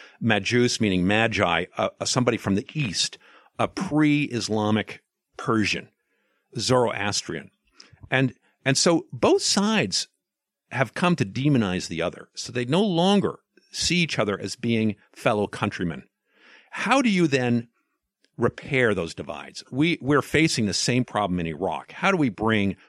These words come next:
Kurds, Sunnis, and Shiites together to form a common Iraqi nationalism with power sharing? Is that a, a reasonable objective,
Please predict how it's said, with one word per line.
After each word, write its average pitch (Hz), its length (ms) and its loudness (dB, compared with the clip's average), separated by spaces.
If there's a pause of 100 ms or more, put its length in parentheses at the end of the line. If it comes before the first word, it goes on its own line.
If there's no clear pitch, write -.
(100)
Kurds, 123 640 0 (240)
Sunnis, 117 680 2
and 98 140 -2
Shiites 90 720 -4 (220)
together 104 540 -2 (340)
to 113 80 0
form 147 420 2
a - 60 -4
common 123 640 0 (140)
Iraqi 98 800 -2 (180)
nationalism 87 800 -4 (220)
with 110 180 -4
power 85 340 -2
sharing? 71 400 -8 (340)
Is 165 200 2
that 147 360 0 (840)
a, 104 300 2 (1400)
a 110 60 -2
reasonable 127 560 0
objective, 120 720 -2